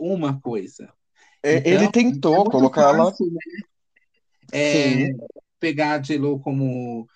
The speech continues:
Speaker 1: é,
Speaker 2: Bode expiatório.
Speaker 1: Judas e falar assim: "Ai, você é o símbolo de tudo que ele fez." Não, primeiro,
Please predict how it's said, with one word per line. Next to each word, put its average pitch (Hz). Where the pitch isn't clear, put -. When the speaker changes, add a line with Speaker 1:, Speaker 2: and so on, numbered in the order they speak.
Speaker 1:
é, 117
Speaker 2:
Bode 131
expiatório. 127
Speaker 1:
Judas -
e 143
falar 147
assim: 151
"Ai, 156
você 160
é 156
o 165
símbolo 160
de 156
tudo 151
que 175
ele 180
fez." 131
Não, 135
primeiro, 120